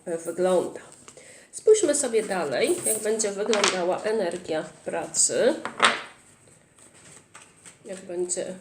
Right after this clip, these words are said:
wyglądała energia pracy. W pracy mogą być chore sytuacje. Karty pokazują duże zmiany, odejście. E, tutaj znalezienie. To niekoniecznie musi być w tym miesiącu, ale już ta energia do ciebie idzie.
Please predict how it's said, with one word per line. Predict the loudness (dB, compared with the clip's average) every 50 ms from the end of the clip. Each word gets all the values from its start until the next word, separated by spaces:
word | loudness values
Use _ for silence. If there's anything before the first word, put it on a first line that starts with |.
| -14 -12
wyglądała | -10 -8 -6 -6 -6 -6 -4 -6 -6 -6 -6 -6 -6 -6
energia | -6 -6 -6 -6 -6 -6 -8 -10 -10 -10 -12
pracy. | -12 -12 -14 -12 -12 -12 -10 -6 -4 -4 -2 2 2 2 2 2 -2 -8 -16 -20 -20 -20 _ _ _ _ _ _ _ _ -20 -20 -20 -20 -20 -20 -20 -20 -20 -20 -20 -20 -14 -12
W | -10 -8 -4
pracy | -2 -2 0 0 2 2
mogą | 4 4 6 6 4 4
być | 2 -2 -2
chore | -2 0 2 2 2
sytuacje. | 0 0 -2 0 0 0 0 0 -2 -2 -2 -2 0 2 2 2 0 -2 -4
Karty | -6 -6 -4 -2 -2 -2
pokazują | -2 -2 -2 -2 0 2 2 2 2
duże | 2 0 0 0 0
zmiany, | 2 2 2 2 2 2 2 2 2 2
odejście. | 0 0 2 2 2 2 2 2 0 -2 0 2 2 4 4 4 4 2 0 -8 -16 -20 -20 -20 -20 -16 -6
E, | -2 0 0 0 0
tutaj | -2 -6 -8 -8 -6 -4 -2 0
znalezienie. | 2 4 6 6 6 6 4 4 4 4 4 4 4 2
To | 2
niekoniecznie | 0 0 0 0 0 0 0 -2 -2
musi | -2 -2 -2 -4
być | -4 -4 -6
w | -6
tym | -4 -4 -2 -2
miesiącu, | -2 0 2 2 2 2 4 2 4
ale | 4 4
już | 4 2 0
ta | -2 0
energia | 2 2 2 2 2 0 0 0 0
do | 0 0 -2 0
ciebie | 0 0 0 0 2 2 2 2
idzie. | 0 -2 -4 -4 -2 -2 -2